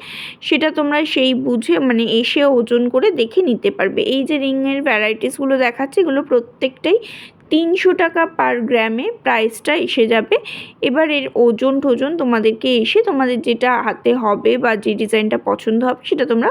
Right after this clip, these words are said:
কালেক্ট করে নিতে পারবে। এই রিংটা দেখো, গিনি মোটিভ দেওয়া আছে, দু রকম দেখাচ্ছি, প্রাইস একই আসছে।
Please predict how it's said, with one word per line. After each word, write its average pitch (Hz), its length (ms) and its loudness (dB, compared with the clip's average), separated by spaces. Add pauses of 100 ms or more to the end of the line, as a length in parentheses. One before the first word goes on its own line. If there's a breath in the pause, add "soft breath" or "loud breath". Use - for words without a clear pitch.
(140)
কালেক্ট 214 340 -2
করে 190 200 2
নিতে 190 280 -2
পারবে। - 400 -6 (840 loud breath)
এই 403 220 6
রিংটা 302 360 0
দেখো, 240 280 0
গিনি 294 340 0
মোটিভ 285 340 0
দেওয়া 247 240 2
আছে, 254 180 -2
দু 262 140 0
রকম 285 340 0
দেখাচ্ছি, 262 400 0
প্রাইস 247 360 -2
একই 240 360 0
আসছে। 254 420 -2